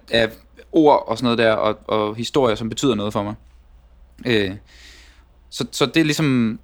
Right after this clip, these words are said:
og det tror jeg egentlig er, om du er i et forhold eller ej, altså der er jo, der er jo virkelig mange ting, der også i et forhold, som kan gøre enormt ondt. Øhm, ligesom at det kan, når du ikke er i et forhold.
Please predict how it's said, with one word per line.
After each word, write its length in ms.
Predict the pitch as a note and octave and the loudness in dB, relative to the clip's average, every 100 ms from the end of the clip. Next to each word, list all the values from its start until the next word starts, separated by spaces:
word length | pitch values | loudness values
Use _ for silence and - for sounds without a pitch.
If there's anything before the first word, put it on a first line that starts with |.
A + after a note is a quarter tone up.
| - | -6
og 100 | B2 | -4
det 100 | E3 | 0
tror 220 | E3+ D3+ | 4 6
jeg 80 | B2 | 6
egentlig 300 | B2 A#2 A#2 | 4 4 2
er, 320 | G#2 G2+ F#2+ G2+ - _ _ _ _ _ _ _ _ _ - - - - - | 2 2 2 -2 -10 _ _ _ _ _ _ _ _ _ -20 -20 -20 -10 -4
om 160 | A#2 | -2
du 160 | A#2 A2+ | 0 2
er 120 | G#2+ | 4
i 220 | G#2+ G#2 - | 4 0 -4
et 100 | G#2+ | -6
forhold 460 | A#2+ A#2+ C3 A#2 G#2 | 0 2 2 2 0
eller 160 | G#2 | 0
ej, 160 | A#2 B2+ | 2 2
altså 220 | A2 A2+ | 0 0
der 60 | A#2 | 2
er 60 | |
jo, 140 | A2 A2 | 2 2
der 80 | |
er 40 | A2+ | 2
jo 60 | A2+ | 2
virkelig 280 | B2+ C3 B2 | 0 2 2
mange 180 | A2+ | 2
ting, 300 | A#2 C3 A#2 | 0 -2 0
der 300 | A2+ G2+ G2+ A#2+ - _ _ _ - | 0 2 0 -6 -16 _ _ _ -4
også 260 | A#2 A#2 | -4 -2
i 20 | A2+ | -4
et 80 | |
forhold, 380 | - A#2 C3 A#2+ | 0 0 2 0
som 200 | - G#2+ | -2 -6
kan 140 | A2 G#2 | -4 -2
gøre 160 | G2 | -2
enormt 280 | G#2 G2+ G2 | -2 -2 -4
ondt. 260 | G2+ - - _ - - _ - | -6 -10 -20 _ -20 -20 _ -4
Øhm, 560 | A2 G#2+ G2+ G2+ G2 A#2 - | 0 0 0 -4 -8 -10 -8
ligesom 280 | A#2 - A2+ | -6 -2 -2
at 120 | G2+ | -2
det 80 | A2 | -2
kan, 160 | A2+ G#2 | -2 -2
når 100 | G2+ | 0
du 80 | |
ikke 200 | A2 B2+ | 0 2
er 40 | A2 | -2
i 20 | |
et 60 | - | -2
forhold. 400 | G#2 G#2 G#2+ | -4 -4 -6